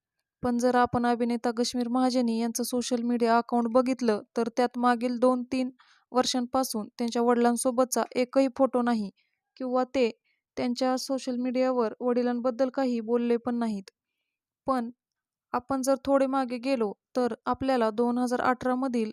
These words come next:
कश्मीर यांचा एक व्हिडिओ दिसतो, ज्यात कश्मीर हे बाप्पांची आरती करताना दिसत आहेत. त्याचबरोबर तिथे रवींद्र महाजनी हे सुद्धा दिसत आहेत आणि व्हिडिओ दिसत असल्याप्रमाणे असं वाटतं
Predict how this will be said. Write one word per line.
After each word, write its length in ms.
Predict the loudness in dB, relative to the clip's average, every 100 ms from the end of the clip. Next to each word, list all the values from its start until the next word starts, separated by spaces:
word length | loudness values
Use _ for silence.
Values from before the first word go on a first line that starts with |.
| -6 -4
कश्मीर 440 | -2 -2 -4 -4 -4
यांचा 280 | -6 -2 -2
एक 160 | -2
व्हिडिओ 320 | -2 0 2 2
दिसतो, 380 | 0 -2 -6 -8 _ _ _ _ -10
ज्यात 360 | 2 2 2 -6 2
कश्मीर 380 | 2 4 2 4
हे 140 | 4 4
बाप्पांची 580 | 2 0 -2 -2 -4 -2
आरती 340 | 0 0 -4
करताना 440 | -2 -2 0 -2 -2
दिसत 360 | -4 -2 -2
आहेत. 220 | 0 -2 -6 _ -6
त्याचबरोबर 680 | -4 -4 0 2 2 2 -2 _ _ _ _ _ -8
तिथे 300 | -2 0 2
रवींद्र 420 | 2 2 2 0
महाजनी 580 | 2 0 0 -2 -2 -2
हे 180 | -2 -4
सुद्धा 320 | -4 -4 -2
दिसत 360 | -2 -4 -4 -4
आहेत 300 | -6 -8 -10
आणि 320 | -6 -4 -4 -8 _ _ _ _
व्हिडिओ 300 | -6 2 2
दिसत 340 | 2 0 0 0
असल्याप्रमाणे 720 | 0 -2 -2 -2 0 -2 -4 -4
असं 260 | -4 0
वाटतं 340 | 2 0 -2